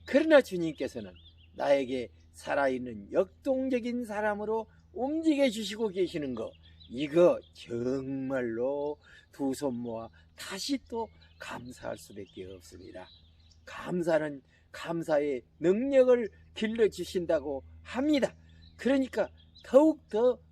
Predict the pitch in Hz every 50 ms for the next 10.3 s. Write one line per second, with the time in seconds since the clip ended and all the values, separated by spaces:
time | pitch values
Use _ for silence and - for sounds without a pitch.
0 | - - - 202 202 208 202 180 165 156 135 143 135 147 165 160 151 - _ _
1 | _ _ - - - 131 135 143 135 127 - 151 131 117 113 117 113 - - -
2 | - 214 208 180 147 139 143 151 160 160 156 170 190 208 202 - - - - -
3 | - 151 190 - - - - - 330 311 311 311 311 302 285 269 285 277 262 -
4 | - 220 214 208 196 180 165 170 165 - - 165 170 175 170 - - - - -
5 | _ - - - - - - - - 202 220 247 277 285 - - _ - _ -
6 | - _ - - - 294 254 - 208 - - _ _ _ _ _ _ - 269 311
7 | 156 - - - - 135 113 131 131 127 120 117 120 117 127 147 185 196 - -
8 | 226 220 220 220 185 - _ _ _ _ _ _ - 226 262 294 294 285 269 -
9 | - 247 294 311 320 311 294 285 269 247 214 202 180 160 170 160 151 143 120 120
10 | 107 104 104 104 - -